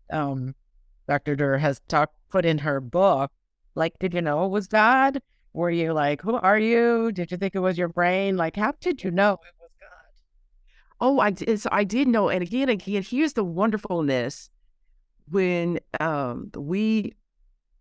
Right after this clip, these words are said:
Speaker 2: in our awareness, are in tune and connected to, um, the allness of, of life, right? Because in my, again, in my framework,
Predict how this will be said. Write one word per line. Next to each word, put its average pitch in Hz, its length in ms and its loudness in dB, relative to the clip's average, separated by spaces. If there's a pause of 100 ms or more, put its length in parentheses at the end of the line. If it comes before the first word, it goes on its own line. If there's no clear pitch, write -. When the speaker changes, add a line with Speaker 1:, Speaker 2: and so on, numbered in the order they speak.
(160)
Speaker 2:
in 165 120 0
our 147 180 0
awareness, 147 800 -2 (120)
are 139 140 -4
in 156 180 -4
tune 185 340 -4
and 147 200 -2
connected 151 920 -4 (100)
to, 131 640 -4 (720)
um, 131 540 -4 (640)
the 139 220 -4
allness 156 560 0 (300)
of, 123 280 -2
of 135 140 -2
life, - 540 -4 (220)
right? 143 260 0 (420)
Because 147 540 0
in 156 120 0
my, 156 140 0
again, 147 460 -2
in 147 120 -2
my 156 260 0
framework, 131 720 -4